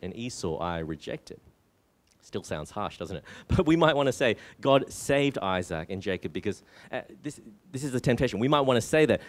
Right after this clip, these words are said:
uh, Jacob and Isaac were saved because they were, they were better brothers. They were the, they were the good boys.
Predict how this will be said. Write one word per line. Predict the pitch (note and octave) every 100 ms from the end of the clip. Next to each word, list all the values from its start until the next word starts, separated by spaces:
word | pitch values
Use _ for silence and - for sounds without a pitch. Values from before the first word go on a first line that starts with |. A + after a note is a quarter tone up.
| -
uh, | G#2+ A2
Jacob | G#2 C#3 C#3+ C#3 B2
and | A#2 A2+
Isaac | - B2+ C3 -
were | A2
saved | - C#3 A2
because | A2 G2+
they | G#2+
were, | F#2+ -
they | A2
were | E2+
better | - C3
brothers. | A#2 - A#1 - -
They |
were | A#2+ G2
the, | D2+ - -
they |
were | C3+ F2+
the |
good | D#2 B2
boys. | G2+ - - -